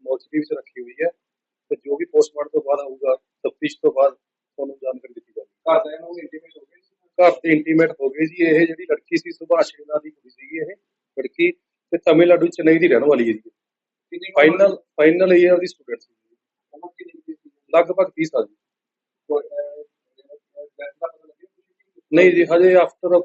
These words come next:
Speaker 1: ਪੋਸਟਮਾਰਟਮ ਤੋਂ ਬਾਅਦ। ਇਹ ਸਾਨੂੰ ਜੀ ਰਜਿੰਦਰਾ ਹਸਪੀਟਲ ਚੋਂ ਇੱਕ ਇੰਟੀਮੇਸ਼ਨ ਮਿਲੀ ਸੀ, ਤਕਰੀਬਨ ਦੋ ਤੋਂ ਤਿੰਨ ਵਜੇ ਦੇ ਵਿੱਚ, ਵੀ ਕੋਈ ਮੈਡੀਕਲ ਦੀ ਸਟੂਡੈਂਟ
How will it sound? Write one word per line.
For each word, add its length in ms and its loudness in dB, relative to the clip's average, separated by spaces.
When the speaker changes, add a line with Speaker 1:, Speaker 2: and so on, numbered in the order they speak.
Speaker 1:
ਪੋਸਟਮਾਰਟਮ 420 -4
ਤੋਂ 100 -8
ਬਾਅਦ। 220 -2
ਇਹ 60 -6
ਸਾਨੂੰ 400 2
ਜੀ 80 4
ਰਜਿੰਦਰਾ 440 0
ਹਸਪੀਟਲ 380 2
ਚੋਂ 180 -2
ਇੱਕ 160 -4
ਇੰਟੀਮੇਸ਼ਨ 520 0
ਮਿਲੀ 220 -16
ਸੀ, 260 -20
ਤਕਰੀਬਨ 460 2
ਦੋ 480 2
ਤੋਂ 100 -2
ਤਿੰਨ 180 -10
ਵਜੇ 220 -2
ਦੇ 100 -2
ਵਿੱਚ, 280 -14
ਵੀ 80 0
ਕੋਈ 220 0
ਮੈਡੀਕਲ 420 2
ਦੀ 80 0
ਸਟੂਡੈਂਟ 380 -2